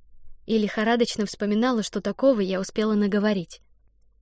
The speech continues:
Я, конечно, преподнесла ему на блюдечке с голубой каемочкой сразу две причины в пользу моего немедленного увольнения.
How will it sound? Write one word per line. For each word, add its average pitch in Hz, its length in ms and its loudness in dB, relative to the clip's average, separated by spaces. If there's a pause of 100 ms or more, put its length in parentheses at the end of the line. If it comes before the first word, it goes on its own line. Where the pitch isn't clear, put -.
(100)
Я, 226 160 2
конечно, 254 400 4
преподнесла 240 560 2
ему 240 200 6
на 233 120 6
блюдечке 233 540 2
с - 20 -4
голубой 247 360 8
каемочкой 247 580 4
сразу 254 320 4
две 254 200 8
причины 285 460 4
в 208 60 2
пользу 254 280 8
моего 240 360 8
немедленного 233 580 6
увольнения. 226 760 6